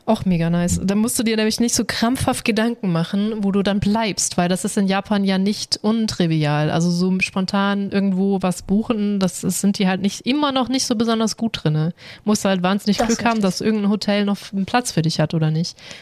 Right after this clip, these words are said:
Speaker 1: Mit irgendwie
Speaker 2: Da
Speaker 1: Ja,
Speaker 2: Ja.
Speaker 1: das, also spontan ist halt einfach generell nicht ganz so einfach.
Speaker 2: Ich guck ja hier ab und zu mal Fernsehen beim, äh, Abendessen und
Speaker 1: Mhm.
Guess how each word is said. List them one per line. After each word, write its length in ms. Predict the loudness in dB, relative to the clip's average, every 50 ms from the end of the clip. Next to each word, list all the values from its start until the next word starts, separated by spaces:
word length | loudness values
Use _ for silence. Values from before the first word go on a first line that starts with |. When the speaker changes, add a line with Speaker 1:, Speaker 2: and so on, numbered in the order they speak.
| -6 -2
Speaker 1:
Mit 180 | 0 0 0 0
irgendwie 360 | 0 0 0 0 0 2 4
Speaker 2:
Da 500 | 4 4 4 2 0 0 -2 -4 -4 -6 -8 -12 _ _ _ _ _ _ _ _ -2
Speaker 1:
Ja, 200 | 0 0 2 2
Speaker 2:
Ja. 40 | 2
Speaker 1:
das, 240 | 2 2 0 0 0
also 180 | 0 0 0 0
spontan 420 | 0 0 0 0 0 0 0 0 -2
ist 120 | 0 0
halt 100 | -2 0
einfach 260 | 0 0 0 0 -2 0
generell 480 | 0 0 0 0 0 0 0 0 0 0
nicht 340 | 0 -2 -2 -4 -6 -4 -2
ganz 220 | 0 0 0 0
so 80 | -2 0
einfach. 480 | 0 0 0 0 0 -2 -2 -2 -8 -20 _ _ _ _ _ _ _ -20 -20 -20 -20 _ _ _ -8 -4 -4
Speaker 2:
Ich 120 | -4 0
guck 220 | 0 0 0 0 0
ja 80 | -2
hier 160 | 0 0 0
ab 140 | 0 0 0
und 100 | -2 -2
zu 160 | -2 0 -2
mal 220 | -2 0 0 0 -2
Fernsehen 500 | 0 0 0 0 2 2 0 0 0 -2
beim, 360 | -2 -2 -2 0 -2 -2 -2
äh, 40 | -2
Abendessen 800 | -2 -2 -2 -2 -2 -2 0 0 0 -2 -2 0 0 0 0
und 340 | 0 -2 -2 -4 -6 -6 -4
Speaker 1:
Mhm. 240 | -2 -2 -2 -2